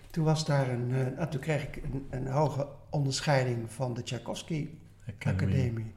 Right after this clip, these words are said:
Speaker 2: Ja.
Speaker 1: We, ze waren blijkbaar blij met wat,
Speaker 2: Blij met, ja.
Speaker 1: <laughs> met wat ik gedaan had.
Speaker 2: <laughs>
Speaker 1: En het mooie was, ehm, maar dat heb ik allemaal later pas uitgevonden. Het is een heel imposant gebouw. Ben,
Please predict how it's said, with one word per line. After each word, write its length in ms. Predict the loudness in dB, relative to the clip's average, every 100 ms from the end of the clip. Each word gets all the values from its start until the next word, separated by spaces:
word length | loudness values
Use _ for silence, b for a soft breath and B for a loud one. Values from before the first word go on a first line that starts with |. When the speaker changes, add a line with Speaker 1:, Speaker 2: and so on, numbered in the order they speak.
| B
Speaker 2:
Ja. 420 | 2 2 2 0 -6 -4
Speaker 1:
We, 320 | 2 2 0 -4
ze 140 | 4
waren 240 | 6 6
blijkbaar 500 | 6 4 4 0 0 -4 -14 -20 -20 -20 -20 -20 -20 -20 -16
blij 420 | -2 2 4 2
met 240 | 2 0 0
wat, 120 | 2
Speaker 2:
Blij 220 | 6 8
met, 200 | 8 8
ja. 260 | 8 8 10
Speaker 1:
<laughs> 140 | 8
met 100 | 6
wat 140 | 4 6
ik 120 | 6
gedaan 320 | 8 8 8
had. 100 | 6 0
Speaker 2:
<laughs> 80 | 4
Speaker 1:
En 100 | 4
het 220 | 6 8
mooie 320 | 12 12 12
was, 340 | 12 10 6 0 B B B B B
ehm, 360 | 8 10 10 8 4 0 -10 -6 0 6
maar 100 | 8
dat 100 | 8
heb 100 | 4
ik 140 | 4
allemaal 280 | 6 6 8
later 320 | 8 8 6
pas 220 | 2 4
uitgevonden. 540 | 4 4 4 -2 -2 -2
Het 0 |
is 60 | -2 -4
een 60 | -4
heel 580 | 0 8 10 10 6 2
imposant 640 | 2 4 2 2 2 0
gebouw. 580 | -4 2 4 4 0 -4
Ben, 120 | -8